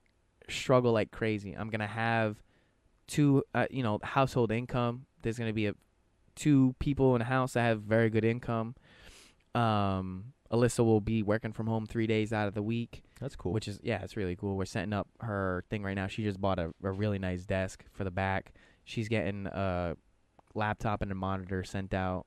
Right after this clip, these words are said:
Speaker 1: uh, to the house so that she could obviously have that for work. <clears throat> Excuse me. So, uh, I'm not gonna have to, like,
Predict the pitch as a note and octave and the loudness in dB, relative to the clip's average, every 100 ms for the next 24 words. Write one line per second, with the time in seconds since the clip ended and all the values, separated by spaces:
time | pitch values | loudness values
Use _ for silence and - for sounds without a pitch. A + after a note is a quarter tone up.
0 | _ F#2+ F2 F2 F2 G2 F#2+ F#2+ F2+ - | _ -8 -4 -4 -6 -6 -6 -6 -8 -8
1 | D#2 - F2+ E2+ F2 F#2 F#2 F#2 E2+ F2 | -10 -10 -10 -10 -12 -12 -10 -8 -6 -8
2 | - E2+ F2 F2 - - - - - - | -6 -6 -4 -6 -10 -20 -20 -20 -20 -20
3 | - G3+ G3+ F3+ D3 - - - - A2+ | -10 -8 -8 -10 -18 -20 -20 -18 -10 -8
4 | G#2+ G#2 - _ _ _ - - _ _ | -6 -8 -12 _ _ _ -20 -20 _ _
5 | _ - - - G2+ F#2 - - - - | _ -20 -18 0 0 0 -8 -20 -20 -20
6 | _ _ _ _ _ _ _ _ - F#2+ | _ _ _ _ _ _ _ _ -20 -18
7 | D2+ _ C3 C#3+ C#3+ C#3+ C3+ B2 B2+ B2 | -18 _ 0 4 4 4 2 4 4 2
8 | - B2+ A2+ A2 - - - - _ _ | 4 6 6 4 -4 -12 -16 -20 _ _
9 | - A#2+ G#2+ | -2 2 2